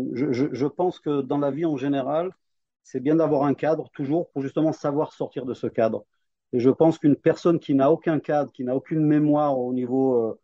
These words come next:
aussi bien, euh, de sa famille, de son peuple et tout ça, je pense qu'il y a, ça, ça, ça peut créer un gros manque. Et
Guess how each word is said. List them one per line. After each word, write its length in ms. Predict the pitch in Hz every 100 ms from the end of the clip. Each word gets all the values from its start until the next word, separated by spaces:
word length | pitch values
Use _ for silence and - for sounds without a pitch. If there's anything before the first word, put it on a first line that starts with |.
| _ _ _
aussi 340 | 135 123 - 139
bien, 400 | 131 143 143 135
euh, 160 | 123
de 120 | 117 123
sa 180 | 143
famille, 500 | 127 - 139 147 147
de 100 | 135 127
son 200 | - 135
peuple 280 | 143 139
et 40 | 127
tout 140 | 139
ça, 180 | - 214
je 120 | 170
pense 260 | 160 156 -
qu'il 100 | 143
y 40 |
a, 200 | 123 113 _ _ _ _
ça, 200 | - 139
ça, 160 | 127 147
ça 160 | - 139
peut 160 | 175
créer 180 | - 165
un 180 | 147 139
gros 340 | 120 123 135
manque. 340 | 143 185 175 139
Et 260 | 135 127